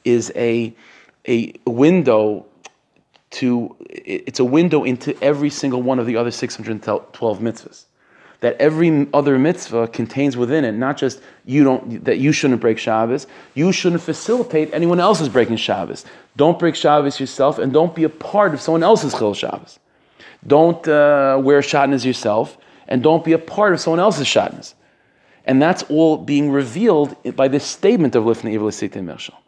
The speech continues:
Those are the two sides of the argument. Now, there's a number of nafkaminas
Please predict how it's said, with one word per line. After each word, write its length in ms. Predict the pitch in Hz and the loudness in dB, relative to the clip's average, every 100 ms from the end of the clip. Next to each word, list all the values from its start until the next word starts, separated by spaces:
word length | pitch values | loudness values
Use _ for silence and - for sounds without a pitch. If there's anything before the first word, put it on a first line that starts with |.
| _ _ _ _ - | _ _ _ _ 0
Those 200 | 156 175 | 2 2
are 40 | |
the 60 | 156 | -2
two 180 | - | -4
sides 260 | 143 120 104 | -4 -4 -4
of 60 | 101 | -6
the 100 | 85 | -8
argument. 380 | 92 - 62 _ _ - | -10 -14 -20 _ _ -6
Now, 60 | |
there's 160 | 127 131 | -4 -2
a 60 | 127 | -2
number 340 | 135 165 165 | 0 0 0
of 80 | 123 | -2
nafkaminas 840 | 131 147 - 113 104 101 110 - | -2 -2 -4 -8 -8 -10 -12 -14